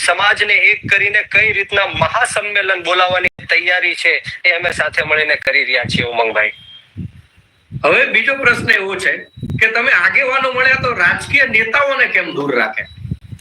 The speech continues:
Speaker 2: કેમ એ લોકો વાત નહીં પહોંચાડી શકે સમાજની સરકાર સુધી?
Speaker 1: રાજકીય આગેવાનોની વાત કરું તો દરેક સમાજ અને જ્ઞાતિ અને ધર્મના લોકો,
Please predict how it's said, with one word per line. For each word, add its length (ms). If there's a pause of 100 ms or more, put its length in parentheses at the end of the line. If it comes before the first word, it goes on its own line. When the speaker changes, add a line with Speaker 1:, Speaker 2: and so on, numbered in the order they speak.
(440)
Speaker 2:
કેમ 260 (160)
એ 140
લોકો 500
વાત 320
નહીં 260
પહોંચાડી 380
શકે 300
સમાજની 500
સરકાર 420
સુધી? 340 (2250)
Speaker 1:
રાજકીય 440
આગેવાનોની 760
વાત 340
કરું 240
તો 120
દરેક 380
સમાજ 680
અને 180
જ્ઞાતિ 480
અને 180
ધર્મના 420
લોકો, 520